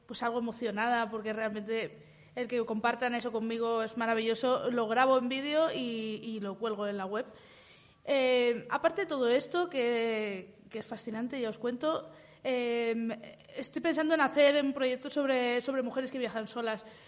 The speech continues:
ya que yo lo hago y me gustaría, y me gustaría predicar con el ejemplo, me gustaría que la gente se sienta, se sintiera inspirada, las mujeres, en hacerlo,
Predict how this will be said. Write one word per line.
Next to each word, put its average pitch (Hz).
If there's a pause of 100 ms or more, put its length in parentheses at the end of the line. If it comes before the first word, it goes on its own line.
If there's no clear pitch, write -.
(140)
ya 302
que 339
yo 320
lo 302
hago 302 (440)
y 294
me 285
gustaría, 277 (720)
y 294
me 285
gustaría 269
predicar 262
con 269
el 262
ejemplo, 269
me 302
gustaría 254
que 262
la 254
gente 254
se 247
sienta, 247
se 254
sintiera 240
inspirada, 247
las 311
mujeres, 254
en 247
hacerlo, 277